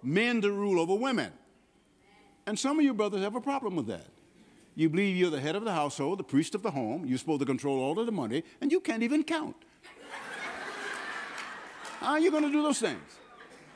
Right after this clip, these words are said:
You're gonna rule her, she has a doctorate in investments and all of this here,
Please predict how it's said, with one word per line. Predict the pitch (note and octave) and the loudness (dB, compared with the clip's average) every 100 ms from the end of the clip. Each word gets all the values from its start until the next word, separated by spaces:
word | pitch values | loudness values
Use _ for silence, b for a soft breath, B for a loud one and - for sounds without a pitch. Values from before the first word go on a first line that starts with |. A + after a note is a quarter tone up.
| - - | -6 2
You're | A#3 | 4
gonna | A#3+ G3 | 4 4
rule | G3+ C#4 C4+ | 4 4 4
her, | F3 F#3+ A#3 | 4 2 0
she | G#3+ | 0
has | G#3+ E3 | -2 -2
a | |
doctorate | A#2 A2 E3 - G#3+ G#3+ | -2 -2 -2 0 0 2
in | F#3+ F3 | 2 4
investments | C3+ E3+ G#3 - A3 - | 4 2 0 -4 -8 -6
and | C3+ | -4
all | F#3 A#3+ | 0 0
of | G#3 | 0
this | G3+ F#3+ | -2 0
here, | G#3+ | 0